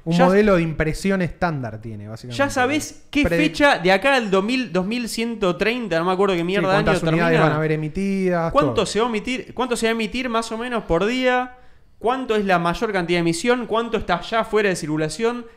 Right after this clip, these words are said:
Speaker 2: Tenemos toda la información disponible.
Speaker 1: Sí.
Speaker 2: Y por eso funciona. Ahora, no, o sea, el Estado no es Bitcoin, pero ¿qué puede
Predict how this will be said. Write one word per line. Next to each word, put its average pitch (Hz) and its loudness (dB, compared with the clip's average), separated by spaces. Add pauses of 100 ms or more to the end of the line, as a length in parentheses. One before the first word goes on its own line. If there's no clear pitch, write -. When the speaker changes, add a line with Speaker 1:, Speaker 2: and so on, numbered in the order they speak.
(200)
Speaker 2:
Tenemos 240 -6
toda 277 2
la 247 -2
información 202 -4
disponible. 190 -4 (420)
Speaker 1:
Sí. - -14
Speaker 2:
Y 214 -10
por 262 2
eso 262 -4
funciona. 143 -4 (500)
Ahora, 147 -4 (920)
no, 175 -2 (120)
o 143 -6
sea, 190 0
el 180 0
Estado 254 2
no 202 0
es 170 -4
Bitcoin, 135 -8
pero 170 -2
¿qué 247 -6
puede 254 -4